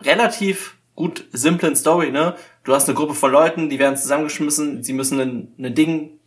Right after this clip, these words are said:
holen, dann verlieren sie das Ding und am Ende müssen sie den Bösewicht bekämpfen. Ist jetzt nicht so spektakulär, aber, ähm, das wird halt alles mit dem Style dann irgendwie, ähm, drum gemacht. Chris Pratt, glaub ich, in seiner besten Rolle, in dem ich ihn gesehen habe,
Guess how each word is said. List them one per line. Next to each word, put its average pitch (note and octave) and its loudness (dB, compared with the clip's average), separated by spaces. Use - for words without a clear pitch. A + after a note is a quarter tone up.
holen, E3 2
dann C3 -2
verlieren C#3+ 0
sie D3 -2
das D3+ -2
Ding D3+ 0
und B2+ -6
am - -4
Ende C3+ -2
müssen C3 -4
sie C3 -6
den B2 -6
Bösewicht D3 -2
bekämpfen. C#3 -4
Ist E3 2
jetzt C3+ 2
nicht C3 0
so B2+ 0
spektakulär, C#3 2
aber, A#2+ 2
ähm, A#2 -2
das - -2
wird D#3 0
halt C#3 4
alles C#3 0
mit B2 -6
dem A2+ -6
Style B2+ 2
dann A2+ -2
irgendwie, A2 -8
ähm, - -10
drum B2+ -6
gemacht. B2+ 0
Chris D3+ 0
Pratt, D#3 0
glaub C3 2
ich, C3+ -8
in B2+ -6
seiner A#2+ 0
besten B2+ -2
Rolle, C#3 0
in C3 -10
dem C3 -6
ich B2+ -10
ihn B2+ -10
gesehen C3 -6
habe, D3 -2